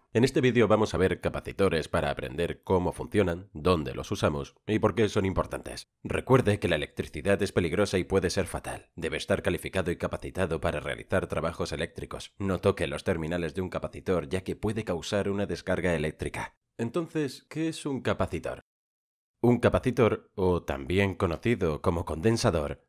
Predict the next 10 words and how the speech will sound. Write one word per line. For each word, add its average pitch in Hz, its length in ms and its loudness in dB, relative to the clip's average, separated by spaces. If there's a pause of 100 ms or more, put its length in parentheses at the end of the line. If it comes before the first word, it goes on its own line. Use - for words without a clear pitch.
(200)
almacena 135 720 -2
una 139 320 2
carga 98 420 6
eléctrica. - 600 -4 (1120)
Es 160 120 -4
un 185 100 2
poco 156 280 2
como 120 260 6
una 120 160 6
batería, 98 480 2